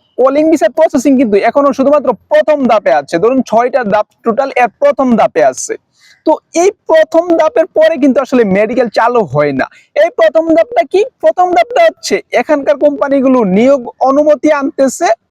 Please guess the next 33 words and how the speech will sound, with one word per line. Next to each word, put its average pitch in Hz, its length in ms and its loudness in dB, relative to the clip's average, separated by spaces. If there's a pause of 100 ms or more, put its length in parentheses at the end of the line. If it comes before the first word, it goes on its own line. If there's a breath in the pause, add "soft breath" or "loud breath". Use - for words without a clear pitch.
মালয়েশিয়ার 254 400 -2
কেডিএন 254 380 0 (140)
থেকে। 160 240 -2 (680)
তো 311 60 4 (320)
এই 381 160 0
অ্যাপ্রুভাল 339 460 2
যখন 320 160 2 (280)
আসবে, 208 340 0 (220)
আর 196 80 2 (220)
আসার 269 320 -2
পর 262 120 2 (200)
এই 254 140 2
যে 262 80 0 (260)
ডিমান্ড 240 400 0
লেটার, 240 320 0 (180)
এই 254 140 2
ডিমান্ড 262 280 2
লেটার 247 200 -2 (100)
বাংলাদেশের 240 500 -4
কোনো 233 180 2
একটা 240 140 -2 (180)
এজেন্সি 240 340 0 (220)
যাবে। 147 280 -2 (400 soft breath)
আর 214 60 0 (160)
সেই 302 240 0 (260)
এজেন্সি 320 400 0 (160)
তখন 359 220 2 (100)
কি 330 100 2 (100)
করবে? 285 220 2 (120)
যখন 247 160 0 (120)
ডিমান্ড 285 320 0
লেটার 262 280 -2
পাবে, 240 220 0